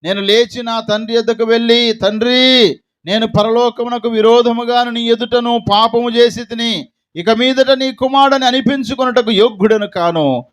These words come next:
నన్ను నీ కూలివానిలో ఒకనిగా పెట్టుకొనమని అతనితో చెప్పుదుననుకొని లేచి తండ్రి యొద్దకు వచ్చాను.'" హల్లెలూయా.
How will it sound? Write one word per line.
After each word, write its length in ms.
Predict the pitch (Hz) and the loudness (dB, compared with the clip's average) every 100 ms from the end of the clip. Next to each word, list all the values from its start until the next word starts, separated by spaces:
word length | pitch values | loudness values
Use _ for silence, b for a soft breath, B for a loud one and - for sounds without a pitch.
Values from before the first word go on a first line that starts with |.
| _ _ _ 127 | _ _ _ -4
నన్ను 300 | 160 185 185 | -4 -2 0
నీ 160 | 185 | 0
కూలివానిలో 1000 | 175 190 214 214 214 202 208 196 190 190 | 2 4 4 6 4 4 2 0 -2 0
ఒకనిగా 540 | 185 180 190 190 175 180 | 0 -2 -6 -4 0 0
పెట్టుకొనమని 720 | 175 165 165 170 165 165 160 | 0 -6 -6 -8 -4 -2 0
అతనితో 520 | 147 151 151 147 147 | 0 -2 -2 2 2
చెప్పుదుననుకొని 1000 | 143 151 147 190 208 226 220 269 262 170 - _ _ 127 | 2 -2 -2 0 2 0 2 2 2 -2 -10 _ _ -6
లేచి 560 | 156 202 220 - 220 | 0 2 2 -2 -10
తండ్రి 440 | 175 165 185 190 208 | -6 -6 -6 -6 -4
యొద్దకు 440 | 180 196 170 165 | -4 -6 -4 -4
వచ్చాను.'" 680 | 147 - 135 113 107 90 80 107 | -4 -6 -8 -8 -8 -12 -14 -10
హల్లెలూయా. 560 | 113 113 151 156 113 | -4 0 2 2 -2